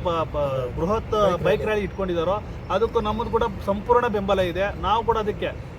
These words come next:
ನೋಡಿ, ಇಲ್ಲಿ ಒಂದು ರೈತನಿಗೆ ತೊಂದರೆ ಆಗದಿರ ಯಾವ ರೈತನೂ ಹೊಟ್ಟೆ ಹೊಡಿದಿರ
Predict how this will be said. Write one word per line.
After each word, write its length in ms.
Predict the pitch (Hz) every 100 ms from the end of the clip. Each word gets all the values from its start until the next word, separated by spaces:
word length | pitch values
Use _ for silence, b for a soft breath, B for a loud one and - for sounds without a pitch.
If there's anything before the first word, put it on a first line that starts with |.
| 196
ನೋಡಿ, 180 | 226
ಇಲ್ಲಿ 720 | 240 226 190 233 233 240 247 180
ಒಂದು 220 | 196 196
ರೈತನಿಗೆ 720 | 185 208 214 214 208 190 214 -
ತೊಂದರೆ 280 | 185 185 185
ಆಗದಿರ 400 | 175 165 156 160 180 139
ಯಾವ 280 | 160 185 202
ರೈತನೂ 400 | 180 175 180 185
ಹೊಟ್ಟೆ 300 | 156 147 175
ಹೊಡಿದಿರ 400 | 165 151 147